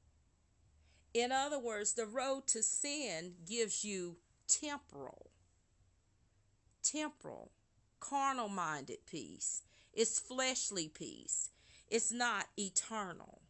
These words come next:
Temporal is temporary. It's temporary peace. It's not consistent.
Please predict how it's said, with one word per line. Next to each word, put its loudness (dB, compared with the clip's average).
Temporal 2
is 2
temporary. -4
It's 4
temporary -2
peace. -10
It's 2
not -2
consistent. -4